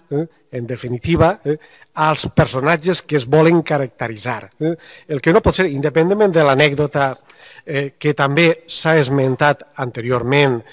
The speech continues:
eh, que de manera, eh, com un abotat, eh, va fer, eh, Amadeu Fabregat en algun moment, eh, "Ana Mañani no dirà les hores". No se tra-, bueno, evidentment, dit així, pues, el que genera és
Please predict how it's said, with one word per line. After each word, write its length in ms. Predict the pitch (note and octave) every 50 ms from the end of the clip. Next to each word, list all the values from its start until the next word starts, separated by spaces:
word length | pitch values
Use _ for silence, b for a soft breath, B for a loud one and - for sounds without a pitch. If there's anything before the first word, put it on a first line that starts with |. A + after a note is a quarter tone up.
| B B B B B
eh, 360 | B D#3+ D#3+ D#3 D3+ D3+ C3+ -
que 1080 | - - C#3 C3+ C3+ C3+ C3 B2+ B2+ B2+ B2 A#2+ A#2+ A#2+ A#2 A2+ A#2 A#2 A#2 A#2 A#2+ A#2 A2+
de 100 | A2+ C3 -
manera, 840 | B2 B2 C3+ D3 D3+ D3 D3 D3 C#3 C#3 C3+ C3+ C3+ C3 C3 B2+ B2+
eh, 320 | B2 C#3 C3+ C3 C3 B2 A#2
com 180 | - C#3+ C#3 D3
un 80 | D3
abotat, 560 | C#3 C3 C#3 C3+ - C#3 D3+ D#3+ C#3 - _ -
eh, 160 | D3+ D3+ D#3 C#3+ b b b b b C3 B2
va 120 | D3+ D#3
fer, 420 | - - D3+ D#3+ D#3+ D#3+ D3+ C#3+ - B B B B B B B
eh, 240 | D#3 C#3+ C#3+ D3+ F3+
Amadeu 300 | - D3 C3+ D3 D3+ E3
Fabregat 600 | C3+ - C#3+ C3 B2 B2 C3 D3+ D#3 D#3 C#3+ -
en 120 | C3 B2 C3
algun 260 | B2+ B2 C3 D3+ D3
moment, 440 | D3 B2+ B2 D#3 E3+ E3+ D3 B2+ - B B B B B
eh, 240 | - D3 C#3+ C#3 D3+ -
"Ana 240 | - F#3 G3 G3 G3
Mañani 560 | F#3 F3+ E3+ F3 F#3 F#3+ G3+ G#3 G#3 G#3 G#3+
no 180 | F#3 E3 F3 F#3
dirà 220 | F3 F3 F3+ F3+
les 160 | F3+ E3+ D#3+
hores". 340 | D#3 F3 E3+ D3 B2+ A#2+ - - B B B B B B
No 100 | G3+ G3
se 120 | - D3+
tra-, 140 | C3 F3 E3+
bueno, 160 | C#3+ D#3 D3+ - - -
evidentment, 440 | - A2 B2+ C3+ C#3+ D3+ D3+ D3 D3+ F3+
dit 280 | D#3 D3+ G#3+ G#3+ -
així, 340 | F#3 D#3+ C#3 - - E3 E3
pues, 160 | D#3+ D#3+ B2
el 160 | A2+ A#2 B2 A2+
que 140 | A#2+ C3+
genera 360 | A#2+ B2 B2 C3+ C#3+ D3 D#3 D3
és 200 | D3+ D3 -